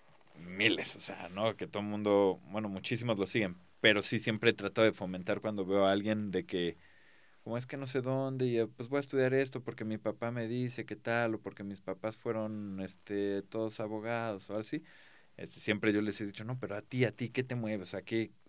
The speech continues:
con qué te levantarías en las mañanas bien contento diciendo, '¿Sabes qué? Es que, qué padre, va a pasar esto y tal'", y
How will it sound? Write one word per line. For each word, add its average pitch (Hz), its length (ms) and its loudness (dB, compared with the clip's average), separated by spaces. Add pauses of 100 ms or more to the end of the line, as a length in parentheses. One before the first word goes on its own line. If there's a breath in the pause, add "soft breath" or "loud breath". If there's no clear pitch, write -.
(340)
con 101 180 -6
qué 131 260 10
te 131 180 2
levantarías 98 720 4
en 98 80 -6
las 87 160 -4
mañanas 95 460 -4
bien 104 220 -4
contento 92 540 -6
diciendo, 87 400 -10
'¿Sabes - 260 -16
qué? 101 140 -10
Es 98 80 -14
que, 92 160 -14 (440 loud breath)
qué 107 100 -8
padre, 101 380 -2
va 95 120 -12
a - 60 -14
pasar - 280 -8
esto 113 300 -4
y 139 120 -20
tal'", 113 300 -4
y 90 200 -10